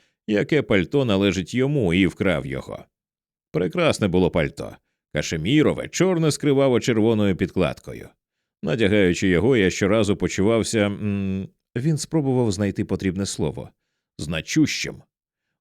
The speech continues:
У Брайана був погляд маленького хлопчика, що загубився в торговельному центрі. У Провіденсі я не міг часто ходити в цьому пальті.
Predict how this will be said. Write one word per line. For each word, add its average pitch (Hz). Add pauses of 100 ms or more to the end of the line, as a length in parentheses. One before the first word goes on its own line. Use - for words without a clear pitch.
У 175
Брайана 165
був 127
погляд 110
маленького 104
хлопчика, 110
що 101
загубився 104
в 107
торговельному 107
центрі. 95 (720)
У 170
Провіденсі 107
я 139
не 147
міг 151
часто 143
ходити 123
в 104
цьому 95
пальті. 76